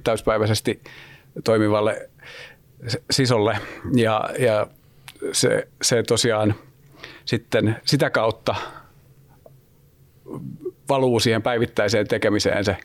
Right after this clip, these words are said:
tietoturvatyö. Eli kun, kun ne roolit ja vastuut,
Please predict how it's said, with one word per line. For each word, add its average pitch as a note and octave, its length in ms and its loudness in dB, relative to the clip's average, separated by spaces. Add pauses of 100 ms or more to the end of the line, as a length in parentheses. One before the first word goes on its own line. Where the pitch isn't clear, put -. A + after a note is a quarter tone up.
(560)
tietoturvatyö. G#2 1400 0 (640)
Eli A2 200 0
kun, A#2 280 2 (160)
kun A#2+ 200 4
ne A2 240 0 (240)
roolit B2+ 640 0
ja A#2 80 2
vastuut, A#2+ 640 0